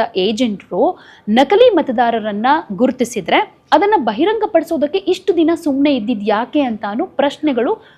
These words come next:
ಹುಟ್ಕೊಳ್ಳುತ್ತೆ. ತಮ್ಮ ಪಕ್ಷ ಅಧ್ಯಯನ ಮಾಡಿ ಮತಗಳ್ಳತನದ ಭಯಂಕರ ಸತ್ಯಗಳನ್ನ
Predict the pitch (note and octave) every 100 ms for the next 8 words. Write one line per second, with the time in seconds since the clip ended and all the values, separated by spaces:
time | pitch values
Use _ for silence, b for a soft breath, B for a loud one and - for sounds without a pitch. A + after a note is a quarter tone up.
0 | b G#4 - D4 G3+ E3+ E3+ - - -
1 | - F#4 G#4+ A#4 - D#4 - G4+ C4+ C4
2 | G#3 D4+ D#4+ D#4 C#4+ C4+ C#4 C4+ A3+ B3
3 | C4+ C#4 C4 B3+ A#3+ A3 G3+ A#3+ E4 F#4+
4 | F4+ D4 C#4+ D4+ C#4 C4 B3+